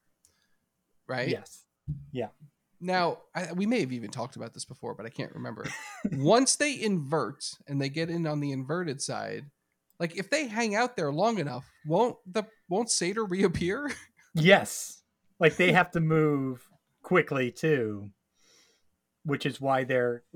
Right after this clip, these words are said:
Speaker 2: hus-, they're hustling in a previous minute that I've discussed to put a bunch of water bottles and pack up a shipping container on the other side. However, they also have the hindsight to know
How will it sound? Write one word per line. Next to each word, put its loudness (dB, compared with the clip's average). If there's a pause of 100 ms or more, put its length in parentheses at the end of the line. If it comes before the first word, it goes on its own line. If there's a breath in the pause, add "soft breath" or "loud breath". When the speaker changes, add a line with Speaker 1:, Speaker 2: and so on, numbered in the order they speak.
(100)
Speaker 2:
hus-, -12
they're -4
hustling 0
in -6
a -4
previous -4
minute -4
that -2
I've -4
discussed -8
to -8
put 4
a -20 (100)
bunch -2
of -12
water -4
bottles -4
and -8 (440 soft breath)
pack 0
up 0
a -2
shipping -4
container -6
on -2
the -6
other -8
side. -6 (1400 soft breath)
However, 6
they 8
also 2
have -2
the -4
hindsight -2
to 0
know 0